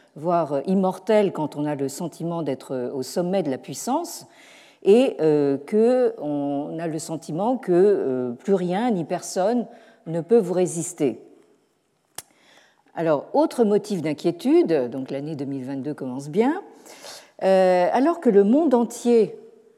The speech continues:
a de lui-même intégré précisément cette idée que la Chine est, euh, la prochaine grande puissance, ou même qu'elle est déjà,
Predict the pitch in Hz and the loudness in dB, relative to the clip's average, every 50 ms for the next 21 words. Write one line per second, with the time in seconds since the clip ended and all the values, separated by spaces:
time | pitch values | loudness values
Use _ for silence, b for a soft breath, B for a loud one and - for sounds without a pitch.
0 | _ _ _ _ _ - 196 190 175 147 185 180 180 226 277 320 311 311 311 285 | _ _ _ _ _ -2 -2 -2 0 2 2 2 4 4 2 2 4 2 2 2
1 | 247 175 151 143 123 113 - - - - - _ _ _ _ _ _ _ _ - | 2 2 2 2 0 -2 -4 -10 -18 -20 -20 _ _ _ _ _ _ _ _ -4
2 | 190 208 208 - 233 202 156 170 208 214 202 214 - 285 302 302 - 302 233 208 | -4 -4 2 4 4 4 4 4 4 4 4 4 0 -4 -4 -2 -2 -2 -2 0
3 | 233 220 220 226 214 - 180 160 - - 180 147 156 214 233 202 135 - - - | 0 -2 -2 -4 -4 -4 -6 -6 -6 -6 -8 -2 2 4 4 4 2 0 -8 -18
4 | B B B B B B B B B - - 190 175 170 165 170 170 147 151 156 | B B B B B B B B B -2 2 4 4 4 4 0 -4 -6 -6 -6
5 | 147 - - - 196 196 175 156 131 127 117 123 - - - _ _ _ _ _ | -6 -6 -4 -2 -2 0 0 0 -2 -2 -4 -6 -12 -20 -20 _ _ _ _ _
6 | _ _ _ _ _ - 170 165 156 143 135 - - - 139 135 127 123 123 123 | _ _ _ _ _ -2 0 2 2 2 2 -2 -4 -8 -6 -4 -4 -4 -4 -4
7 | 120 120 120 123 123 120 123 123 - - 185 170 - - 185 180 175 160 147 131 | -4 -4 -6 -6 -8 -8 -10 -12 -8 -6 -6 -6 -4 -2 0 0 2 2 0 -2
8 | 123 113 - 160 139 127 156 151 143 - - 143 127 - - 254 302 359 381 359 | -4 -6 -10 -12 -8 -6 -6 -6 -6 -6 -8 -12 -10 -8 -6 -6 -4 -4 -6 -10
9 | - - 151 123 - b b b b b b b b b 214 196 190 185 185 208 | -10 -10 -10 -10 -10 b b b b b b b b b -4 -2 -2 0 2 2
10 | 214 208 196 180 151 139 127 120 123 - - - _ _ _ _ - - 151 127 | 2 4 2 2 2 0 0 -2 -6 -12 -20 -20 _ _ _ _ -6 -4 -2 -2
11 | 135 147 123 139 214 220 208 214 269 294 320 254 143 | -2 -4 2 4 4 4 6 4 2 2 2 0 -4